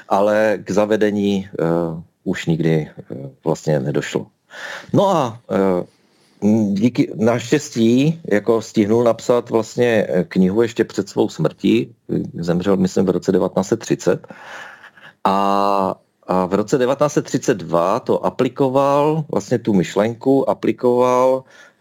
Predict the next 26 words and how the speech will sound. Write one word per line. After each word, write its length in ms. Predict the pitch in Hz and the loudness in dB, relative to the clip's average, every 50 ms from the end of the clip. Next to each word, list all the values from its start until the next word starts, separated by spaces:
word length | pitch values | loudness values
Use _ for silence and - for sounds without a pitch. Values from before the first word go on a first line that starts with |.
| - | -2
eh, 200 | - 87 90 90 | 0 2 2 2
Michal 400 | 90 90 107 107 - 151 147 127 - | 2 2 0 0 2 0 0 0 0
Unterguggenberger, 1120 | 98 98 92 - 110 104 104 113 110 120 120 123 110 123 123 120 110 123 131 131 127 131 107 - | 0 0 0 0 -2 0 0 0 0 0 0 0 0 0 0 0 0 0 2 2 2 0 -2 -4
starosta 840 | - - - - 107 101 110 107 - - - 127 123 120 120 117 - | -8 -10 -2 0 0 0 0 -2 -6 -2 0 0 2 2 2 2 0
obce 640 | 104 95 - - - - 123 123 123 123 123 120 110 110 | 0 -2 -2 -6 -2 0 0 2 2 2 0 -2 -4 -6
ve 360 | - 95 90 98 101 104 104 | -10 -8 -2 0 0 0 2
městečku 540 | 104 107 104 - - 127 - - - 123 90 | 0 0 0 0 -2 -4 -4 -2 -2 0 2
Wergl 560 | 80 80 78 82 85 90 98 107 113 127 127 | 2 2 2 2 0 0 2 2 2 0 0
v 140 | 123 - - | -2 -2 0
Rakousku. 840 | 82 82 82 80 - 82 82 80 - - - 101 101 - 90 214 - - _ _ _ _ - - _ _ _ _ _ _ _ _ _ _ _ _ _ - | 0 2 0 0 0 -2 -2 -2 -6 -2 0 2 2 2 2 0 -4 -10 _ _ _ _ -20 -20 _ _ _ _ _ _ _ _ _ _ _ _ _ -2
A, 420 | - 92 92 95 95 90 - - - - - - - - - - - | 0 2 2 2 0 0 -2 -6 -12 -20 -20 -20 -20 -20 -20 -8 -4
eh, 380 | 85 87 90 90 90 90 90 - - _ _ _ _ _ _ _ _ _ _ _ _ _ _ _ _ _ - - - | 0 2 2 2 2 2 2 0 -2 _ _ _ _ _ _ _ _ _ _ _ _ _ _ _ _ _ -18 -16 -16
v-, 420 | 92 - - - - 95 95 92 - - _ _ _ _ - - _ - | -14 -14 -14 -14 -10 -8 -8 -8 -8 -10 _ _ _ _ -20 -20 _ -2
jo, 440 | - 95 107 120 139 143 117 98 - - 92 92 | 0 2 2 4 2 0 -2 -4 -4 -2 -2 -2
ř-, 200 | 90 95 - - 101 | -2 -2 -4 -4 -4
říkáme 380 | 95 101 98 - 107 98 95 | -4 0 0 0 0 0 0
to. 160 | 85 - 82 73 | 0 0 -2 -2
Bylo 220 | - - 104 113 | 0 0 0 2
to 160 | 117 - 117 | 2 0 0
na 120 | 107 104 98 | 0 0 -4
přelomu 380 | - - 110 110 113 117 113 | -2 0 0 0 2 2 2
let 280 | 113 110 107 107 - - | 2 2 2 0 -2 -8
třicet 320 | - - 101 98 - 110 | -12 -10 -10 -4 -2 -2
dva 240 | 101 98 104 110 110 | 0 2 2 2 0
až 120 | 107 104 | 0 -4
třicet 400 | - - - 107 98 - 92 - | -8 -10 -12 -8 -2 -2 -2 -2